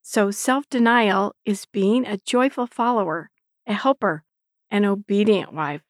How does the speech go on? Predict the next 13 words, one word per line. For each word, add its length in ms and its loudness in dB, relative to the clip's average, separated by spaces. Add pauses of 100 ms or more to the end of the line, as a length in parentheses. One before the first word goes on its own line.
(460)
submitting 720 4
to 120 -2
him 320 -2 (520)
as 320 0
you 80 0
submit 420 -2
to 140 -6
the 100 -6
Lord. 460 -2 (720)
Well, 120 0
what 140 6
about 240 2
husbands? 540 -4